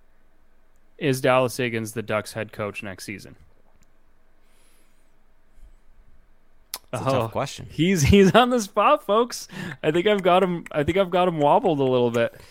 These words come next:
Speaker 2: Um, I'm gonna go with no. My
Speaker 1: Yeah.
Speaker 2: reasoning there, my, my reasoning for that is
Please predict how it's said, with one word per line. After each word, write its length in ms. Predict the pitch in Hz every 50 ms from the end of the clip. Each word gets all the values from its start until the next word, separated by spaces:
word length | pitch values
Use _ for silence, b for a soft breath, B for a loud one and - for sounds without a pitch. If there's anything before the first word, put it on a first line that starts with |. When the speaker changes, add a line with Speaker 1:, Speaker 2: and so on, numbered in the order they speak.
| B B B B B B B B B B B B B B B B B B B B B B B _ -
Speaker 2:
Um, 460 | 190 214 233 233 233 240 226 220 196 - -
I'm 140 | 175 185 196
gonna 160 | 208 208 190
go 120 | 180 175
with 140 | 165 151 -
no. 480 | 127 123 117 110 101 92 80 78 - B B B B B B B B B B B B B B B B B B B B B B B B B B B B _ _ _
My 200 | - 139 131 131
Speaker 1:
Yeah. 100 | 131 139
Speaker 2:
reasoning 420 | 156 165 156 156 165 165 160 156
there, 540 | 151 147 143 143 143 143 139 139 139 - - - _ _
my, 240 | - 143 143 151 156 -
my 160 | 160 160 165
reasoning 460 | 160 165 196 196 180 185 190 190 175
for 160 | - - 160
that 340 | 147 147 143 147 147 - -
is 540 | - 143 139 135 135 127 127 123 120 110 -